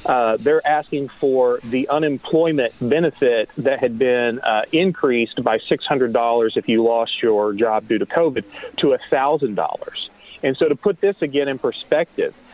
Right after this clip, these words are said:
the average weekly income for someone who worked in the United States, the median, was nine hundred and seven dollars.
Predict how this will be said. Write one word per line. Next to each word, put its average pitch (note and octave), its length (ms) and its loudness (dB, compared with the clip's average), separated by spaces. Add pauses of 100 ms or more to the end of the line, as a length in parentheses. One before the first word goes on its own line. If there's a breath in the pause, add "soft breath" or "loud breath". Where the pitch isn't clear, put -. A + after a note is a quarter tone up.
(160 loud breath)
the D#3 180 0
average F#3 360 0
weekly D3 640 -2
income C3 720 -2
for C3 400 2
someone D3+ 480 -2
who B2+ 160 0
worked B2+ 400 2
in B2+ 80 2
the A#2 100 -2
United A2+ 520 0 (120)
States, A2 400 0
the A#2 80 -2
median, B2 520 2 (240 loud breath)
was B2 180 0
nine C3+ 360 0
hundred C3 360 0
and G#2+ 140 -2
seven A#2+ 360 0
dollars. A2+ 560 -2